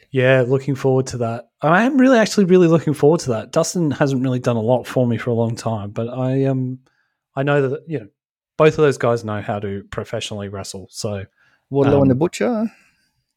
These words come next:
Speaker 2: Should be
Speaker 1: who's
Speaker 2: good.
Speaker 1: that? Butcher
Speaker 2: Wardlow,
Speaker 1: and
Speaker 2: Wardlow and the Butcher.
Speaker 1: Yeah, that's gonna be sick. Uh,
Speaker 2: Jungle
Speaker 1: I
Speaker 2: Boy and Kyle O'Reilly.
Speaker 1: That's, that's got Sleeper all over it. That could be the match of the night.
Speaker 2: Andrade and Darby in a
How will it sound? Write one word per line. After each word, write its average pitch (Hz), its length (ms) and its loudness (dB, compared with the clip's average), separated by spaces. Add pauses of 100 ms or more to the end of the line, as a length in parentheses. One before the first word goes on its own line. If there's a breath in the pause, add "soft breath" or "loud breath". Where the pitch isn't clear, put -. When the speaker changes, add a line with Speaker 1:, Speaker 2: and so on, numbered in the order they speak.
(880)
Speaker 2:
Should - 180 -20
be - 80 -16
Speaker 1:
who's 123 160 0
Speaker 2:
good. 226 200 0
Speaker 1:
that? 294 60 -10
Butcher 120 400 2
Speaker 2:
Wardlow, - 160 2
Speaker 1:
and 110 160 -6
Speaker 2:
Wardlow 160 380 0
and 165 100 -4
the 123 60 -4
Butcher. 151 340 -10 (440)
Speaker 1:
Yeah, 120 220 2
that's 120 180 0
gonna 110 140 0
be 98 100 -8
sick. - 340 -4 (260)
Uh, 104 60 6
Speaker 2:
Jungle 113 180 4
Speaker 1:
I 131 60 4
Speaker 2:
Boy 127 280 4
and 123 140 2
Kyle 123 260 0
O'Reilly. 165 640 -2 (760)
Speaker 1:
That's, 170 260 0 (160)
that's 233 320 0
got - 220 -2
Sleeper 143 500 2
all 120 240 4
over 117 200 -2
it. 104 200 -12
That 143 160 -8
could 143 160 -4
be 131 220 0
the 113 340 -2 (100)
match 120 320 -2
of 117 60 -10
the 117 80 -2
night. 110 360 -2 (680)
Speaker 2:
Andrade 123 760 4
and 113 240 0
Darby 120 400 0
in 117 120 0
a 117 80 -4